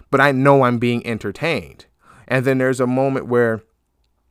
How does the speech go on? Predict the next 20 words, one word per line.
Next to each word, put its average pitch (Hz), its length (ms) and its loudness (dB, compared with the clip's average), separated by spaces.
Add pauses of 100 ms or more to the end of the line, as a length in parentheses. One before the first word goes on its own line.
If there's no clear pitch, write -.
(460)
you 220 240 -4
know 147 180 0
you're 104 160 -4
being 104 280 -6
entertained. 90 640 -14 (960)
And 135 260 0
there's 147 160 0
nothing 233 240 -4
wrong 226 240 2
with 131 140 0
that. 85 240 -8 (560)
But 127 180 -4
then 170 300 2
when 147 240 0 (100)
all 190 320 4
you're 151 200 0
doing, 113 440 -2
when 120 140 2
people 202 340 -4
are, 127 320 2